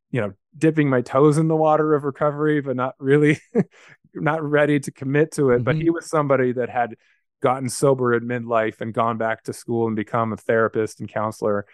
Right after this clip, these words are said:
Speaker 1: And he was trying to work, help me work through it until finally I hit that bottom. And he was the one who recommended I go to the Betty Ford Center. He thought that would be a good place for me.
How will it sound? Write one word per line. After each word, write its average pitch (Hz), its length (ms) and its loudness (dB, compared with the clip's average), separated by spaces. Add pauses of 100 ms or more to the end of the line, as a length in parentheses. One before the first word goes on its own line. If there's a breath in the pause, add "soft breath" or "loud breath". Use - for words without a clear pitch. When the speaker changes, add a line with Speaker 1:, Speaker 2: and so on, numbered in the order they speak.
(240 soft breath)
Speaker 1:
And 113 140 -4
he 143 140 -2
was 139 140 -2
trying 135 220 0
to 123 60 -6
work, 127 280 -2
help 135 200 0
me 127 140 -4
work 123 260 -4
through 123 280 2
it - 180 -8 (240 loud breath)
until 143 300 2
finally 196 360 2
I 160 80 4
hit 156 180 0
that 147 200 -2
bottom. 131 380 -2
And 127 120 -10
he 156 120 -2
was 147 160 -4
the 143 80 0
one 127 160 0
who 123 60 -4
recommended 113 500 -4
I 107 80 -4
go 110 180 -2
to 107 80 -6
the 104 80 -12
Betty 104 220 -4
Ford 101 320 -4
Center. 101 260 -8
He 113 100 -8
thought 113 220 -4
that 107 120 -2
would - 120 -14
be 101 120 -8
a 101 80 -6
good 101 220 -10
place 104 280 -6
for 110 120 -10
me. 101 220 -8